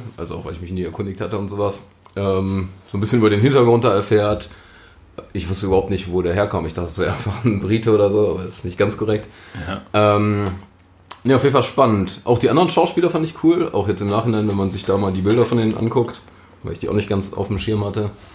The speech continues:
Speaker 1: Ähm, humorvoll, sehr angenehm, aber man hat auch gemerkt, auf jeden Fall, ähm, für älteres Publikum auch gemacht. Also, ich sag mal, die, die früher Queen-Fan waren, ähm, die hat man tatsächlich auch, äh, im Kino gesehen. Also, ich glaub, der Altersdurchschnitt war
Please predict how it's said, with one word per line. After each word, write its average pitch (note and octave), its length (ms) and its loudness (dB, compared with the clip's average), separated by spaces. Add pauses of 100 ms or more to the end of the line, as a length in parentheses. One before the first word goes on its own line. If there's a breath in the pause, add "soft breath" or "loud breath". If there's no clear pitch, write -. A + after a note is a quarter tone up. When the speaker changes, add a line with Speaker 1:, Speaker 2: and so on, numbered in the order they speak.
(580 loud breath)
Speaker 1:
Ähm, G#2+ 580 2 (1500)
humorvoll, F#3+ 800 2
sehr C#3 200 -4
angenehm, C#3 540 0 (280 loud breath)
aber B2 120 2
man C3 80 4
hat C#3+ 100 0
auch C3 180 -2
gemerkt, B2 340 2
auf A#2 140 -6
jeden A#2+ 140 -4
Fall, A2+ 340 0
ähm, G#2 560 0
für G#2+ 440 2
älteres G#2+ 380 0
Publikum F#2 500 -6
auch E2+ 340 -6
gemacht. E2+ 440 -8
Also, E2+ 500 -2 (380 loud breath)
ich - 80 -18
sag F#2 140 -4
mal, F#2 160 -2
die, G2 180 -2
die G2 200 -2
früher A2+ 340 2
Queen-Fan A#2 480 2
waren, A2 340 2 (600 loud breath)
ähm, G#2 260 2
die G#2+ 100 4
hat A2 120 2
man G#2+ 120 4
tatsächlich G#2 540 0
auch, G2 340 0
äh, F#2+ 140 0
im F#2+ 140 0
Kino G2+ 280 2
gesehen. F#2 360 0
Also, F2+ 260 -2
ich F2+ 120 -6
glaub, F#2 140 -6
der D#2+ 120 -2
Altersdurchschnitt F#2 680 -4
war F#2 360 -4